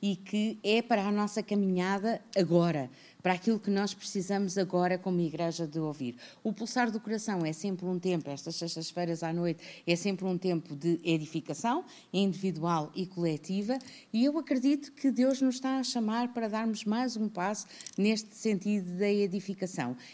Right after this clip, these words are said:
E é nessa, nesse seguimento que, que vos trago esta palavra hoje, que em primeiro lugar é para mim. Este, esta palavra, em primeiro lugar, ministra a mim. E antes de começarmos a entrar na palavra propriamente dita, eu gostava que pudéssemos ter uma palavra de oração.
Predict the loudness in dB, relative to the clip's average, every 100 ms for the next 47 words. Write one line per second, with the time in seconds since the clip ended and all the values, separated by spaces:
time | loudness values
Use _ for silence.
0 | -4 2 4 4 4 2 -2 0 2 2
1 | 0 0 0 0 -6 -4 -2 2 4 4
2 | 2 -4 -14 -20 -20 _ 2 4 4 0
3 | -2 -2 -2 0 0 0 -2 -6 -4 -2
4 | -2 0 0 0 -2 -2 -2 2 2 2
5 | -2 0 -2 -2 -8 -2 0 2 2 2
6 | 0 -8 -20 -4 -2 -2 -4 -2 -2 -2
7 | -6 -2 -2 0 0 -2 -2 -2 -2 -4
8 | -4 -4 -2 0 0 -2 -2 -4 -6 -4
9 | 0 2 2 -2 -10 -20 -18 -18 -20 -16
10 | 4 6 6 4 -12 -20 _ _ 4 4
11 | 2 -6 -8 -20 -18 -8 4 6 6 4
12 | 4 6 4 4 2 2 4 4 4 0
13 | 0 2 0 0 0 0 -2 -4 -4 0
14 | 2 2 0 -2 0 -2 0 -2 -2 -2
15 | -2 -4 -8 -4 -4 -2 -4 -2 -4 -4
16 | -4 -4 -4 -6 -6 -8 -8 -6 -8 -10
17 | -14